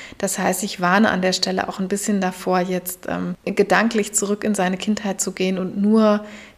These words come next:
die Eltern, die Mutter, den Vater, äh, oder wen auch immer dafür verantwortlich zu machen. Im Zweifel ist es immer eine Mixtur aus vielen Faktoren.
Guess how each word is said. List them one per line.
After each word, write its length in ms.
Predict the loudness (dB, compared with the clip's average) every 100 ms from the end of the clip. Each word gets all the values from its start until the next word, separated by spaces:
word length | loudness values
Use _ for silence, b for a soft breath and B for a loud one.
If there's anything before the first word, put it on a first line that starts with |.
| -6
die 180 | -2 4
Eltern, 440 | 4 4 2 2
die 120 | 0
Mutter, 320 | 0 0 0
den 180 | 2 0
Vater, 1000 | -4 -2 -2 2 0 0 -2 -4 -4 -4
äh, 40 | -2
oder 280 | 0 2 2
wen 200 | 0 0
auch 140 | -2
immer 220 | 2 4
dafür 300 | 4 0 -6
verantwortlich 760 | -4 -2 -2 2 0 0 -4 -4
zu 140 | -2
machen. 580 | 0 0 4 4 2 -8 B B B 0
Im 200 | 2 4
Zweifel 480 | 2 2 2 0 -2
ist 160 | -2
es 140 | -4 -2
immer 360 | 0 0 0
eine 200 | 0 2
Mixtur 640 | 0 0 -4 -6 4 4 6
aus 240 | 2 -2
vielen 340 | 0 0 0 -2
Faktoren. 760 | -8 -10 -10 -8 -8 -8 -10